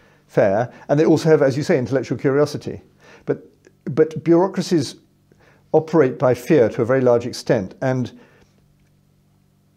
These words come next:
what they're frightened of is being accused of something like Islamophobia, much more than they're frightened of being accused of bias.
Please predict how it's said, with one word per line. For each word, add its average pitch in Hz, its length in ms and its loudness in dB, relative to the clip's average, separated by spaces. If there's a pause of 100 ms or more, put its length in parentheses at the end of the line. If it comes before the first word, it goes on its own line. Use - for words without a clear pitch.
(400)
what 160 260 0
they're 165 120 4
frightened 151 440 0
of 98 140 -2
is 113 80 -6
being 127 220 -4
accused 123 420 -2
of 131 240 -2
something 117 280 -4
like 113 160 0
Islamophobia, 113 680 -2
much 151 220 -2
more 151 260 4
than 113 160 -4
they're 110 160 0
frightened 110 380 -4
of 101 100 -10
being 120 180 -4
accused 113 440 -4
of 113 320 0 (380)
bias. - 480 -4